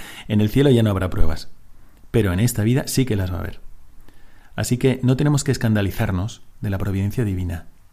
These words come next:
porque este año dos mil diecinueve vamos a tener pruebas, pero también vamos a tener la fuerza para aguantar pacientemente todo lo que pueda venir, aunque sea humanamente, voy a decir, incluso horrendo.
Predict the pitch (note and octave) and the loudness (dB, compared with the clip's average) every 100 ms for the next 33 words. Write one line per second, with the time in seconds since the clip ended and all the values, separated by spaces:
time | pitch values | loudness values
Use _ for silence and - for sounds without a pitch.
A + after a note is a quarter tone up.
0 | - - - - - - - - - A2+ | -20 -20 -20 -20 -20 -18 -14 -10 -2 -2
1 | - - - - - - - - - - | -2 -12 -16 -18 -20 -20 -20 -20 -20 -2
2 | D3 D#3+ F3 F3+ F3+ - A#2 G#2 G#2+ A#2 | 0 4 4 6 4 0 -2 2 4 4
3 | A2 A2+ A2 A2+ - A2 F#2+ G2+ F#2+ G2 | 4 2 2 2 0 -2 -2 -2 -2 -4
4 | G2 G#2+ G#2 - - - - - - - | -2 2 4 2 0 -8 -16 -20 -20 -20
5 | - - G#2+ G#2 G2+ G#2+ B2+ C#3 A#2 A2 | -20 -6 -4 -2 0 2 2 0 -2 -2
6 | G2 F#2 - C#3+ D3+ E3+ E3 - G#2 G2+ | 0 -4 -2 0 2 0 -2 -6 -4 -2
7 | G2 G2 A2+ G#2 G2 - C#3 C3+ C3 C#3 | -2 -2 -4 -4 -4 0 0 2 2 2
8 | C3+ A#2+ A2+ G2+ G2+ G#2 G2 B2+ E3 - | 0 0 -2 -2 -2 0 2 2 -2 -8
9 | - - - - - - - - - - | -20 -20 -20 -20 -20 -20 -20 -20 -20 -18
10 | - - - C3+ C3 C3 B2+ A#2+ - F3 | -16 -16 -6 4 8 8 6 2 4 4
11 | F3 - C3+ B2+ C#3 B2+ C3 D3+ D3 D#3+ | 2 4 6 6 6 6 4 4 2 2
12 | B2+ A#2+ A2 G#2+ B2+ A2 G#2 B2+ - F2+ | 2 2 2 0 2 2 2 0 0 0
13 | - F#2+ G2 G2 D2+ | 2 2 2 0 -2